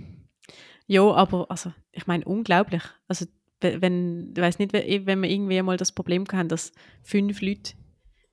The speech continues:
in der gleichen Disziplin eigentlich die E-M-Limite knacken und dann kannst du nicht alle schicken halt, also, ähm,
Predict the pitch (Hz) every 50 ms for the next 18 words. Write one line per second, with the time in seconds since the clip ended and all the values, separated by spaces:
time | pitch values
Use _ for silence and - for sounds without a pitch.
0 | _ - 196 180 185 180 190 190 190 - 190 190 190 - - - 180 - - 190
1 | 196 196 180 175 180 180 - - - 180 - 175 185 185 190 190 190 185 190 185
2 | - 190 - - - 175 180 - - - 170 165 165 170 - 170 170 - 175 170
3 | - 180 175 180 170 170 175 175 - 185 185 - - - 185 185 165 170 165 -
4 | - 175 170 165 160 165 - - - - - - - - - - - _ _ _
5 | _ - - 180 165 165 160 -